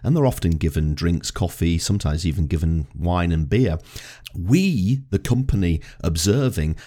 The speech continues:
are sat behind a one-way mirror. So the people in the room, all they can see is a mirror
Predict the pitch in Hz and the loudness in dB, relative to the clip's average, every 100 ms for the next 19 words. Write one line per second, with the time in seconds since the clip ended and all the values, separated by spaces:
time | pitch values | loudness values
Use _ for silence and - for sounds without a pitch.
0 | - - - 156 - 127 104 - 160 143 | -6 0 0 0 -2 -2 -4 -4 0 2
1 | 87 82 87 - - - 110 98 104 95 | 2 2 0 0 -8 -4 -2 2 2 2
2 | 92 90 95 110 147 98 69 - - - | 2 2 2 2 2 2 -2 -6 -16 -8
3 | - - 95 95 135 220 151 135 104 135 | -2 2 2 2 2 2 4 4 4 4
4 | 110 110 160 147 135 95 - 82 85 - | 4 4 2 0 0 0 0 0 -2 0
5 | 92 82 - 82 85 113 123 73 71 | 0 0 -2 0 2 2 2 0 -2